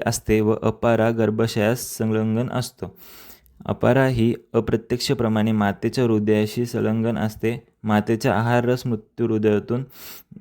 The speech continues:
मातृहृदयातून निघून अपरेद्वारे गर्भनाडी बिनाडीत व नंतर गर्भशरीत पोहोचविले जाते.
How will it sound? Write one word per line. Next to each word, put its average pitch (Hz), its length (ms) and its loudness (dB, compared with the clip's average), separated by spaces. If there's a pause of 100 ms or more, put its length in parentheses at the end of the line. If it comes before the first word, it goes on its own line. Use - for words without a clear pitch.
मातृहृदयातून 113 1000 2 (300)
निघून 110 380 -2 (160)
अपरेद्वारे 117 720 2
गर्भनाडी 110 720 -2
बिनाडीत 107 560 0 (340)
व 110 200 2 (220)
नंतर 117 480 -2
गर्भशरीत 117 680 0 (140)
पोहोचविले 104 520 0
जाते. 120 340 -2